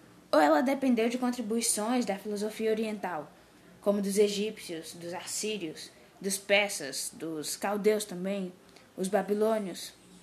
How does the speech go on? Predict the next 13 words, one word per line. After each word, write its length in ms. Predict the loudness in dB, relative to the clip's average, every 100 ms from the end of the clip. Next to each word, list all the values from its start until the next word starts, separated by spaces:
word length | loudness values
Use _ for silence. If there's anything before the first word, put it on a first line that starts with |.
| -20 -20 -20 -10 4
e 320 | 8 8 8
de 180 | 4 0
civilizações 880 | 0 2 4 4 0 0 0 0 0
que 140 | 0
vieram 420 | 2 4 6 6 6
antes 400 | 4 2 -2 -2
daquele 320 | -4 0 2
lugar, 500 | 4 2 2 0 -2 -10 -20 -20 -20 -12
é, 300 | -4 -2 -2
se 220 | -2 -4 0
denominar 800 | 4 6 6 4 4 2 0 0
de 120 | 2
Grécia? 500 | 8 8 8 2